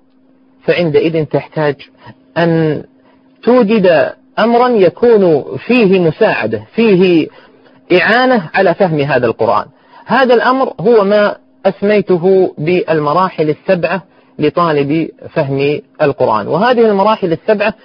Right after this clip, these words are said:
مبنية كما ذكرت لكم على الاستقراء. هذه المراحل السبعة مبنية على الاستقراء، وهذا الاستقراء أصله مأخوذ من النظر في تنزل كتاب الله عز وجل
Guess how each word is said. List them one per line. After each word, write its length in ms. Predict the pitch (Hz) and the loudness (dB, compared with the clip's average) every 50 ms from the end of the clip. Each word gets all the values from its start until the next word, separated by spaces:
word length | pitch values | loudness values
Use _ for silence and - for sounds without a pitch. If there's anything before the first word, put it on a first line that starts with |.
| _ _ _ - | _ _ _ -2
مبنية 420 | 170 151 151 190 202 185 160 139 | -2 0 0 0 2 2 0 0
كما 300 | - - 190 190 180 151 | 0 -2 -2 0 0 0
ذكرت 380 | 143 143 - - 175 165 - 160 | 0 0 -2 -2 -4 -2 -2 -2
لكم 300 | 180 190 - 208 202 - - _ | -4 -2 -2 -4 -6 -6 -6 _
على 140 | - 147 147 | -4 -4 -2
الاستقراء. 580 | 131 131 123 - - - 120 - 123 110 104 - _ _ _ _ _ _ _ _ _ _ _ | -2 -4 -6 -8 -10 -10 -8 -6 -6 -6 -6 -8 _ _ _ _ _ _ _ _ _ _ _
هذه 300 | - 139 151 160 151 143 | -4 0 2 2 2 2
المراحل 440 | 147 135 131 135 156 156 - 143 131 | 2 2 2 0 0 -2 -2 -6 -8
السبعة 420 | 123 - _ 170 170 160 165 190 - - _ _ _ _ _ | -8 -4 _ -4 -4 -2 -4 -8 -8 -10 _ _ _ _ _
مبنية 540 | 151 147 131 127 139 170 180 175 180 180 143 127 | -4 -4 -2 -2 -2 -2 -2 -2 -2 -4 -4 -4
على 160 | 127 143 139 131 | -2 0 0 0
الاستقراء، 560 | 120 123 - - 131 - - 123 113 110 123 | -2 -2 -4 -4 -4 -2 -2 -2 -2 0 -2
وهذا 320 | 135 147 190 220 233 214 | -2 0 0 0 2 2
الاستقراء 640 | 214 196 196 - - 208 190 - 202 226 233 233 - - _ _ _ _ _ _ _ _ _ _ _ _ _ _ _ _ _ _ _ _ _ _ _ _ _ - - | 2 2 0 0 -2 -2 0 2 2 2 2 2 0 -4 _ _ _ _ _ _ _ _ _ _ _ _ _ _ _ _ _ _ _ _ _ _ _ _ _ -16 -6
أصله 460 | - 185 208 - 220 214 196 196 208 180 | -2 -2 -2 0 2 2 4 4 4 4
مأخوذ 580 | 165 151 147 - - 208 196 170 175 185 180 - - - - - | 2 0 0 2 2 4 4 4 2 0 -2 -6 -10 -16 -6 -2
من 200 | 170 196 202 202 | 0 2 2 2
النظر 560 | 180 175 196 208 208 214 202 226 233 208 - - _ _ _ _ _ _ - - | 2 2 2 2 2 2 2 2 0 -2 -4 -8 _ _ _ _ _ _ -8 -4
في 460 | - 202 196 196 196 196 202 190 185 - - _ - - | 0 0 2 2 2 2 0 0 -2 -4 -8 _ -6 0
تنزل 520 | - 170 180 196 208 175 160 185 175 160 | 0 2 4 2 2 2 2 2 2 2
كتاب 400 | 151 - 151 - 196 185 170 156 | 0 -2 -2 -2 0 0 0 0
الله 340 | 151 156 170 170 156 147 139 135 | 0 2 0 0 0 0 -2 -2
عز 220 | 165 151 139 143 | -2 -2 0 2
وجل 440 | 143 143 139 143 185 202 208 - | 2 2 4 2 2 0 0 -2